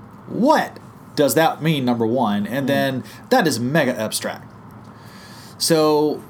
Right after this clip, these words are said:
Speaker 1: I wonder if we put our heads together, if we could come up with a way of explaining this to the group that would help people,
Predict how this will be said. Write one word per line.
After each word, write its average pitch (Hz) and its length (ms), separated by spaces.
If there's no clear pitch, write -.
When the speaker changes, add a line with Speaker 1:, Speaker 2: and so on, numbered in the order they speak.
Speaker 1:
I 143 80
wonder 202 360
if 156 180
we 156 60
put 165 160
our 139 80
heads 123 240
together, 117 260
if 107 100
we 151 60
could 165 140
come 135 140
up 127 140
with - 80
a 107 60
way 120 200
of 123 80
explaining 131 540
this 117 160
to - 100
the 104 80
group 101 460
that 110 240
would 107 300
help - 380
people, 113 540